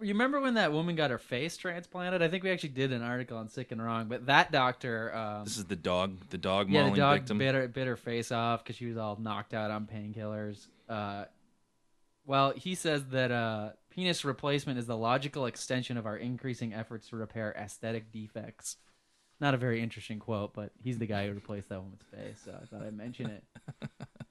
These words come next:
Speaker 1: Uh, they go into, uh, the culture in China. It's very traditional Chinese. Sorry, very traditional Chinese think that the, think of the penis as a,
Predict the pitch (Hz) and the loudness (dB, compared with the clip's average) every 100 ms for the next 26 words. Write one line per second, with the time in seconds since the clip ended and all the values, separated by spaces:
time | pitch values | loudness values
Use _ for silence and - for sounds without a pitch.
0 | - - 147 147 147 160 165 180 180 175 | -12 0 6 8 6 4 4 4 4 2
1 | 175 165 135 120 110 107 - _ _ - | 0 4 6 6 2 -2 -8 _ _ -10
2 | 127 - - 202 220 165 131 120 113 - | -10 -6 2 2 2 2 4 2 0 2
3 | 123 120 113 110 127 - 165 214 226 147 | 2 2 0 -4 -6 -2 4 4 2 0
4 | 170 175 139 - 147 135 135 151 131 110 | 0 2 -2 -2 -4 -4 -4 -2 -2 -4
5 | 104 - 117 - _ _ _ _ - 104 | -8 -12 -20 -20 _ _ _ _ -16 -12
6 | 107 110 131 160 190 214 156 139 214 233 | -12 -12 4 8 8 6 2 6 6 6
7 | 180 131 - 131 117 107 104 110 117 - | 6 6 4 2 2 -2 -6 -8 -12 -18
8 | _ _ _ 165 160 151 147 - 208 220 | _ _ _ -2 0 0 -2 -2 0 2
9 | 180 143 180 175 151 120 131 120 | 0 0 0 2 2 2 0 2